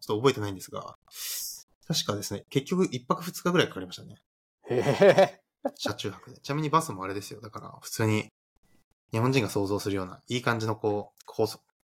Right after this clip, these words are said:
Speaker 1: 高速バスじゃなくて、普通の市内走ってるようなバス。
Speaker 2: ああ。
Speaker 1: で、リクライニングもないし、あと、窓も壊れて閉まんないし、
Speaker 2: <laughs>
Speaker 1: 扇風機も動かないし、みたいな。
Speaker 2: はい。
Speaker 1: そうそうそう。そんな感じでネパールに着いて。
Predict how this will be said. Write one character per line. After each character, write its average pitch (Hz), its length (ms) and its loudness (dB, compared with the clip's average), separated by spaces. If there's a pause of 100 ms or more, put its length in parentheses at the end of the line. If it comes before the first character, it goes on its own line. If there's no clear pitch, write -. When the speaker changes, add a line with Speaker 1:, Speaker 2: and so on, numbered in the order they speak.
Speaker 1:
高 110 140 2
速 110 180 -4
バ 110 120 2
ス 104 80 -6
じ 92 80 -6
ゃ 92 40 -6
な 92 80 -6
く - 80 -18
て、 - 260 -14
普 - 140 -16
通 131 180 4
の 127 300 2 (440)
市 - 160 0
内 117 100 4
走 95 180 -4
っ - 20 -20
て - 80 2
る 101 40 2
よ 95 40 -2
う - 40 -2
な 90 40 -4
バ 92 100 -2
ス。 - 220 -12 (680)
Speaker 2:
あ 104 800 4
あ。 - 40 -18
Speaker 1:
で、 120 80 -2
リ 110 140 -2
ク 127 100 0
ラ 127 120 4
イ 123 40 0
ニ 123 100 -2
ン 123 40 -2
グ 120 100 0
も 120 80 -2
な 120 140 2
い 107 100 0
し、 101 420 -8
あ 107 80 -10
と、 98 240 -10 (260)
窓 113 240 2
も 98 80 -10
壊 107 200 0
れ 101 80 -4
て - 260 -16 (100)
閉 - 180 -4
ま 107 80 2
ん 101 40 2
な 98 120 0
い 92 60 -8
し、 98 280 -6 (240)
Speaker 2:
<laughs> - 280 -20
Speaker 1:
扇 123 140 0
風 135 120 4
機 - 80 2
も 98 160 2
動 104 100 4
か 107 120 0
な 95 100 -2
い 90 60 -8
し、 - 100 -10
み 92 60 -16
た - 100 -16
い - 60 -16
な。 - 160 -20 (840)
Speaker 2:
は 120 180 6
い。 107 40 4 (520)
Speaker 1:
そ - 200 -4
う 87 40 -6
そ - 180 -8
う 95 40 -14
そ - 160 -16
う。 - 40 -20
そ - 120 -8
ん 107 40 -2
な 104 60 -4
感 101 200 -4
じ 98 60 -6
で 98 60 -8
ネ 101 120 -6
パ 110 160 4
ー 95 60 -2
ル 92 60 -10
に 92 100 -16
着 - 140 -12
い 87 40 -10
て。 - 140 -20